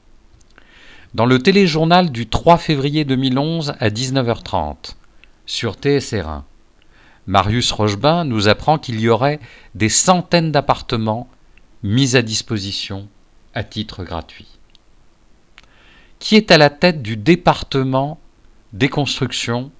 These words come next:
et technologies de l'information de Genève ? Marc Muller.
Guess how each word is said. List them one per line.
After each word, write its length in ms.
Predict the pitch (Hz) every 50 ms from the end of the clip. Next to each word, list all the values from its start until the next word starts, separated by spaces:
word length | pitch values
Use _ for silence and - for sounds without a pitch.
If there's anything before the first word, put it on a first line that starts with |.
| _ - _ _ - _ - - _ _ _ _ _ - - - - - _ _ _ _ _ - - _ _ _ _ _ _ _ _ - - _ _ -
et 340 | 131 139 147 151 - - - -
technologies 640 | - 139 123 - 135 127 123 113 110 101 92 117 127 127
de 100 | 127 120
l'information 680 | 107 104 95 - 110 95 95 98 92 - - 120 113
de 120 | 107 107 87
Genève ? 500 | 85 85 80 76 73 69 67 65 71 - - _ _ - - - - - _ _ _ _ _ _ _ _ _ - - - - - -
Marc 300 | 98 113 - - - -
Muller. 360 | 110 92 85 76 71 67 69